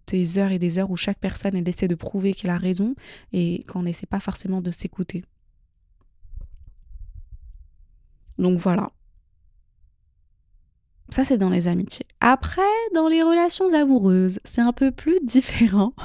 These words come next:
<laughs> Pas trop. Mais ça dépend de l'étape où vous êtes. J'ai n'importe quoi, tu commences à dater une personne.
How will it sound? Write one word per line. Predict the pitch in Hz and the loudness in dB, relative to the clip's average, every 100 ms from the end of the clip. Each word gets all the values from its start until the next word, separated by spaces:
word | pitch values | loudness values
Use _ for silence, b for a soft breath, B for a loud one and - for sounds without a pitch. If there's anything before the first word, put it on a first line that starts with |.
| B - - - | B -20 -20 -16
<laughs> | - - - - - | -6 -6 -6 -12 0
Pas | 254 254 | 2 2
trop. | - 214 185 175 220 B B B B - | 2 4 6 4 -2 B B B B 4
Mais | 220 | 6
ça | 240 247 | 6 6
dépend | 240 269 349 | 6 6 6
de | 247 | 8
l'étape | 240 233 233 - 226 202 - - - | 8 8 6 4 0 0 -4 -14 -4
où | 185 | -2
vous | 165 175 - | -2 -4 -6
êtes. | - - - _ - | -8 -16 -18 _ -8
J'ai | 165 175 | -2 2
n'importe | 196 - - 214 | 2 0 -2 -2
quoi, | - 262 | 0 -2
tu | - 202 | -2 -4
commences | - 254 240 214 180 - - - | 4 6 8 6 0 -4 -6 -2
à | 185 | -2
dater | 160 190 185 226 | 2 2 2 2
une | 190 175 | 2 0
personne. | 175 - - - | -4 -4 -6 -6